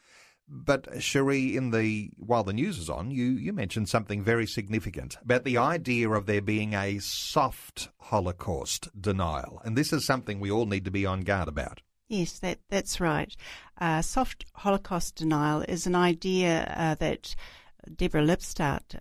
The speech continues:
Speaker 2: uh, developed. She's a historian, and, uh, there's a very recent movie coming out on her called Denial, where she dealt with the, uh, David Irv-, Irving case. And she's developed this, uh,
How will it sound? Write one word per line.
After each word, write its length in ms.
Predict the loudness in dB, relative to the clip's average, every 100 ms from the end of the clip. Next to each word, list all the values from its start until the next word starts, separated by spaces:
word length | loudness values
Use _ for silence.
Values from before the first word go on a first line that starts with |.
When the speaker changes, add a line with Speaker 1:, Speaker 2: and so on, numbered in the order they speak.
| -12
Speaker 2:
uh, 100 | -8
developed. 440 | -2 2 2 0
She's 220 | -2 -2 -2
a 40 |
historian, 800 | -4 -4 0 4 4 4 2 0
and, 560 | -2 0 2 4 2 0
uh, 240 | -2 0
there's 200 | -2 -2
a 140 | -4 -2
very 220 | 0 2
recent 400 | 4 2 2 0
movie 640 | 2 2 4 2 0 -2 -10 _ _ _
coming 280 | 2 4 4
out 300 | 4 2 2
on 140 | 0
her 240 | 0 0 -2
called 300 | -4 -6 -2
Denial, 600 | 0 2 4 2 0 -2 -8 -20 -20 -6
where 140 | -4
she 200 | 0 0
dealt 280 | 2 2 0
with 300 | -4 -6 -6
the, 340 | -4 -2 -2 -4
uh, 280 | -4 -4 -4
David 340 | -2 0 0 0
Irv-, 320 | 2 2 0 -2
Irving 320 | 0 2 0 0
case. 480 | 0 -2 -4 -10 -18 _ -20 -20 -20 _
And 460 | 4 4 4 2 2
she's 260 | 4 4
developed 480 | 4 6 6 4 0
this, 320 | -8 -4 -4
uh, 460 | 0 4 4 4 0